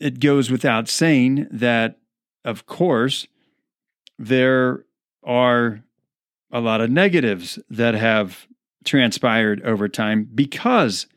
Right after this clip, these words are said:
of that ability to reason and to be logical. Uh, sometimes, uh, and this goes without saying, but I'm gonna say it anyway, we haven't been the most logical or the most reasonable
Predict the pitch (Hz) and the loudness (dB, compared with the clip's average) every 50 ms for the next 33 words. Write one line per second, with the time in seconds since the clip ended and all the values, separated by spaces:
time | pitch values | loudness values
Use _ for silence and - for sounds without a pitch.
0 | _ _ _ _ _ _ _ _ _ _ _ - 127 117 110 107 104 92 - - | _ _ _ _ _ _ _ _ _ _ _ 0 0 2 2 0 0 -4 -8 -14
1 | _ _ _ _ _ _ _ _ _ _ _ _ _ - 113 101 120 120 113 110 | _ _ _ _ _ _ _ _ _ _ _ _ _ -12 -4 0 0 2 2 2
2 | 110 - - 120 113 107 123 123 120 117 117 113 113 107 - - 120 117 110 107 | 0 -2 -4 -6 -2 0 0 2 2 2 2 2 0 -2 -2 -2 0 0 2 0
3 | 104 107 - - _ _ - 104 120 139 143 127 98 104 98 98 110 127 131 - | -2 -2 -6 -10 _ _ -6 -2 0 2 2 2 2 0 0 0 0 0 -2 -6
4 | _ _ _ _ _ _ _ _ _ _ _ - - 110 110 107 101 - 113 107 | _ _ _ _ _ _ _ _ _ _ _ -6 -2 0 0 0 -2 -2 -4 -2
5 | 107 107 104 104 117 123 131 135 123 120 113 - 98 95 92 110 117 120 _ _ | 0 0 0 0 0 0 0 0 0 -2 -4 -4 -6 -8 -8 -10 -10 -12 _ _
6 | _ _ _ _ - 101 101 101 - - - - 151 147 147 135 - 143 135 123 | _ _ _ _ -12 -10 -10 -10 -12 -14 -6 -2 0 0 0 2 2 2 2 4
7 | 117 120 135 139 135 - - - - _ _ - 113 110 120 123 - - - 113 | 4 2 2 0 -2 -4 -8 -10 -16 _ _ -16 -16 -14 -14 -16 -16 -10 -8 -6
8 | 110 101 98 110 156 156 - - 120 107 101 104 107 110 104 104 - - 110 104 | -4 -2 0 0 0 0 2 0 0 0 0 -2 -2 -2 -2 -2 -2 -2 -2 0
9 | 107 131 143 123 120 117 117 - _ - - 101 101 107 101 95 - - 104 95 | 0 0 0 0 0 -2 -2 -4 _ -14 -12 -8 -6 -6 -6 -4 -4 -4 -4 -2
10 | 92 95 98 101 98 98 117 151 160 - _ _ _ _ _ _ _ _ _ _ | -2 -4 -4 -4 -2 0 0 0 0 -2 _ _ _ _ _ _ _ _ _ _
11 | _ _ _ 131 143 160 190 208 190 165 233 247 180 135 123 120 110 110 104 - | _ _ _ 2 2 2 2 2 2 2 2 2 2 2 2 2 0 0 -2 -2
12 | 127 120 107 107 107 110 107 - 113 104 98 95 - _ _ _ _ _ _ _ | -2 0 0 0 -2 -2 -4 -4 -4 -4 -4 -6 -10 _ _ _ _ _ _ _
13 | _ _ - 120 117 117 117 113 110 107 107 117 117 113 110 104 - - - - | _ _ -6 -2 0 0 0 0 0 0 0 0 0 2 0 -2 -2 -6 -8 -2
14 | 110 135 147 135 113 120 117 101 104 98 95 92 - | 0 2 2 2 2 2 2 2 0 -2 -2 -6 -10